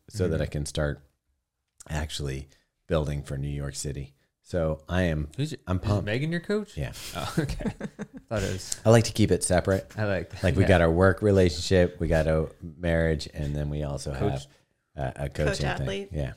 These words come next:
Speaker 2: Wow. It's like you're role playing your whole life.
Speaker 1: Pretty much.
Speaker 2: Yeah.
Speaker 1: Pretty much.
Speaker 2: Except it's real.
Speaker 1: Yeah.
Speaker 2: <laughs> All right. Anyways.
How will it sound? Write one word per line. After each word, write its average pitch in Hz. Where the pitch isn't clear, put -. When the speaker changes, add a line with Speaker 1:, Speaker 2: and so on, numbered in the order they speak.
Speaker 2:
Wow. 101
It's 120
like 123
you're 113
role 104
playing 95
your 85
whole 95
life. -
Speaker 1:
Pretty 104
much. 76
Speaker 2:
Yeah. 92
Speaker 1:
Pretty 78
much. 123
Speaker 2:
Except 101
it's -
real. 95
Speaker 1:
Yeah. 95
Speaker 2:
<laughs> -
All 110
right. 60
Anyways. 127